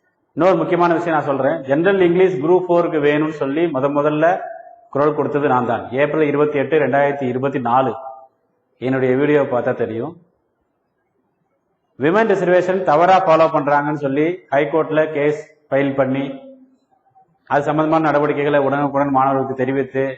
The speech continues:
அந்த விமன் ரிசர்வேஷனை சரியா ஃபாலோ பண்ணணும் அப்படிங்கிறதுல ஒரு முன்னெடுத்து, அதை சரியா ஃபாலோ பண்ண வச்சதுல எங்களுடைய பங்கு இருக்கும்.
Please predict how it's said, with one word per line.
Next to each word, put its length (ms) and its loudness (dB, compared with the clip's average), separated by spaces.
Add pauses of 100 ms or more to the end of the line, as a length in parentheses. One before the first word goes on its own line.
(160)
அந்த 240 -2 (1300)
விமன் 260 0
ரிசர்வேஷனை 400 0
சரியா 300 2
ஃபாலோ 260 4 (100)
பண்ணணும் 440 -2
அப்படிங்கிறதுல 760 0
ஒரு 160 -2 (760)
முன்னெடுத்து, 520 0 (1400)
அதை 120 -4
சரியா 240 2
ஃபாலோ 320 2
பண்ண 220 0
வச்சதுல 340 0
எங்களுடைய 260 -2
பங்கு 200 -2
இருக்கும். 360 -4